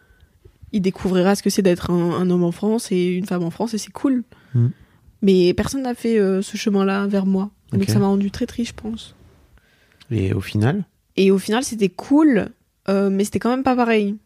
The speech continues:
Speaker 1: Enfin, j'ai quand même un peu, euh, je sais pas, c'était, c'était, euh, c'était quel-, c'était une expérience.
Speaker 2: Oui.
Speaker 1: Oui, oui,
Speaker 2: Et
Speaker 1: mais
Speaker 2: c'était
Speaker 1: c'est
Speaker 2: une
Speaker 1: juste
Speaker 2: expérience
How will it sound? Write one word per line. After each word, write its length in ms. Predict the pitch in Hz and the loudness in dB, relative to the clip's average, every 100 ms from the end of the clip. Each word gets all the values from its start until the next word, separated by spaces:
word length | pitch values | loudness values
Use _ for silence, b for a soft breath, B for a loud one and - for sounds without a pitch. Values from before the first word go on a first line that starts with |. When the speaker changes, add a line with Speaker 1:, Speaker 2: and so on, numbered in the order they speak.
| _ _ _ - | _ _ _ -20
Speaker 1:
Enfin, 120 | - 202 | -6 -2
j'ai 120 | 190 | 2
quand 140 | 220 | 2
même 100 | 240 | 2
un 120 | 240 226 | 0 -2
peu, 100 | 240 | 0
euh, 640 | 247 233 214 208 202 214 - _ _ _ _ _ _ _ _ _ _ b b b | 0 0 0 0 -2 -6 -12 _ _ _ _ _ _ _ _ _ _ b b b
je 80 | - | -4
sais 100 | 220 | 0
pas, 240 | 196 196 214 | 2 2 0
c'était, 640 | - - - 220 208 208 | -8 -12 -2 0 0 -4
c'était, 600 | - - - 202 202 196 | -8 -6 0 2 4 2
euh, 240 | 190 190 208 240 _ _ _ _ _ _ _ _ _ _ _ _ _ _ _ _ _ _ _ _ _ _ _ - | 0 -2 -4 -10 _ _ _ _ _ _ _ _ _ _ _ _ _ _ _ _ _ _ _ _ _ _ _ -18
c'était 200 | - - | -4 0
quel-, 260 | 208 240 - | 2 2 0
c'était 200 | - 285 | -4 -2
une 60 | 269 | 0
expérience. 540 | 269 208 185 202 - _ - | 2 0 0 -6 -16 _ 0
Speaker 2:
Oui. 120 | 151 330 - _ _ _ _ _ _ _ _ _ _ - B B B - | 0 0 -8 _ _ _ _ _ _ _ _ _ _ -20 B B B 2
Speaker 1:
Oui, 100 | 277 | 6
oui, 0 | |
Speaker 2:
Et 40 | 320 | 6
Speaker 1:
mais 60 | |
Speaker 2:
c'était 160 | 302 247 | 6 4
Speaker 1:
c'est 100 | 220 | 4
Speaker 2:
une 60 | |
Speaker 1:
juste 120 | 113 247 | 4 4
Speaker 2:
expérience 440 | 113 117 110 | 4 4 2